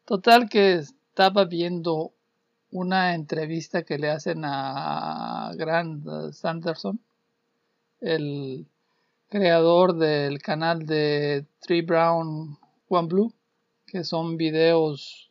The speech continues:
que explican conceptos matemáticos utilizando sofisticadas visualizaciones animadas, que los videos, aparte de que son muy creativos,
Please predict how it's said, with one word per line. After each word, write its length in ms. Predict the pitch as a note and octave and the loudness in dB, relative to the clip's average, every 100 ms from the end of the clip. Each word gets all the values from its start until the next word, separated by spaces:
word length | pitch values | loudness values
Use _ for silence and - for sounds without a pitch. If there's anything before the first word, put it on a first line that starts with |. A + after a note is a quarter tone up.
| - | -8
que 140 | E3+ | -6
explican 640 | D3+ - F3+ E3+ F3+ F3+ E3 | -4 -8 -10 -8 -8 -10 -8
conceptos 520 | E3+ D3 D#3+ - F3+ | -10 -8 -10 -8 -8
matemáticos 920 | E3 - D#3 D#3+ D3+ - E3 D3+ - | -8 -8 -6 -6 -8 -10 -8 -8 -8
utilizando 1080 | D#3+ D#3+ D#3 D3 E3 D3+ D3 D#3 D3+ D3+ E3+ _ _ _ _ _ _ | -12 -10 -10 -8 -8 -6 -6 -4 -4 -6 -10 _ _ _ _ _ _
sofisticadas 1400 | - F3 E3 - F3+ - D#3+ E3 D#3+ - - - - - - _ _ _ _ _ _ _ _ | -12 -10 -10 -8 -8 0 2 4 0 -4 -14 -20 -20 -20 -20 _ _ _ _ _ _ _ _
visualizaciones 880 | F3+ - E3 D#3 E3+ D3 E3+ E3+ E3 | -8 -2 -4 -2 -4 -2 -4 -4 -4
animadas, 760 | D#3 D#3 D3+ D#3 D3+ C#3+ - _ _ _ | -6 -6 -6 -4 -4 -8 -18 _ _ _
que 80 | D#3 | -8
los 180 | D#3+ D3 | -6 -6
videos, 360 | D3+ E3 D#3+ D#3+ | -4 0 0 0
aparte 400 | D#3+ E3+ - F3 | -2 -4 -2 -4
de 100 | D#3+ | -2
que 120 | C#3+ | -6
son 180 | F3 E3 | -4 -6
muy 260 | E3 F3 | -6 -6
creativos, 720 | - F3 E3+ - F3+ E3+ F3 | 0 2 2 2 2 2 -4